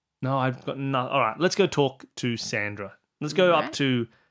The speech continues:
Speaker 1: uh, what's the cafe called?
Speaker 2: Pelicans.
Speaker 1: Oh, that's right. I've written it right here.
Speaker 2: Yeah.
Speaker 1: Uh, let's go up to Pelicans.
Speaker 2: All right. So you find Pelicans, which is in those main strip of beach shops.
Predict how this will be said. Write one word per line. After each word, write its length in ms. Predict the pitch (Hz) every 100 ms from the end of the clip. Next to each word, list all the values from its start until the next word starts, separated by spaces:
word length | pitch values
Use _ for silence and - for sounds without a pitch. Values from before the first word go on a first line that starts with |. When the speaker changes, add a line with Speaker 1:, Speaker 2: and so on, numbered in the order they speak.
| _ _ _ _ _ -
Speaker 1:
uh, 320 | 120 117 117
what's 200 | 139 180
the 60 | 147
cafe 360 | 151 139 143
called? 220 | 156 110 - _ -
Speaker 2:
Pelicans. 440 | 302 - 135 156 -
Speaker 1:
Oh, 60 |
that's 160 | 147 147
right. 120 | 110
I've 100 | 110
written 160 | 135 117
it 40 |
right 140 | 117 113
here. 100 | 107
Speaker 2:
Yeah. 160 | - 156 _ _ _ -
Speaker 1:
Uh, 120 | 147
let's 120 | 151
go 140 | 156 156
up 60 |
to 60 | 156
Pelicans. 560 | 143 113 - - - -
Speaker 2:
All 120 | 170 160
right. 400 | 220 330 220 160
So 300 | - 247 247
you 300 | 226 185 185
find 380 | - 240 220 196
Pelicans, 480 | 202 202 196 208 185
which 140 | 156
is 100 | 160
in 80 | 175
those 200 | 156 160
main 220 | 185 175
strip 260 | 165 - 160
of 140 | 143
beach 180 | 214 220
shops. 520 | - 220 214 - -